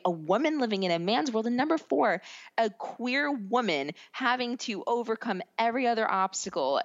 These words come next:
which with people just staring her down and her having to even hide herself, who she really is, just walking down the stairs of her own hotel. That, um, e-, e-, I mean, even to the point where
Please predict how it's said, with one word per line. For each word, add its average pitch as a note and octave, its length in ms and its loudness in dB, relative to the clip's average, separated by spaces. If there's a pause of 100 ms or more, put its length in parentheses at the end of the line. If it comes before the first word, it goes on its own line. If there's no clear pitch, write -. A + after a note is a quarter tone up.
which F#3+ 300 -2
with G3 200 0
people G#3+ 320 -2
just F#3 240 -6
staring G3+ 640 0
her F#3 180 2
down F3 260 2
and D#3 120 0
her F#3+ 160 0
having F#3 320 0
to - 100 -10
even D3+ 200 -4
hide E3+ 420 0
herself, E3+ 320 -2
who F3 180 -2
she E3 200 -4
really E3 340 0
is, D3 160 0
just D#3+ 140 -2
walking F3 480 0
down F3+ 180 2
the D3+ 80 -4
stairs E3 340 0
of D#3+ 120 -2
her C3+ 220 -4
own E3 180 0
hotel. D#3+ 540 0 (420)
That, D#3 460 4
um, D#3 400 0
e-, C4 260 -2
e-, - 80 -4
I B3+ 80 2
mean, C#4 300 -2 (260)
even E4 280 0
to F4 100 -2
the D4 80 0
point A3 360 -4
where F#3 380 2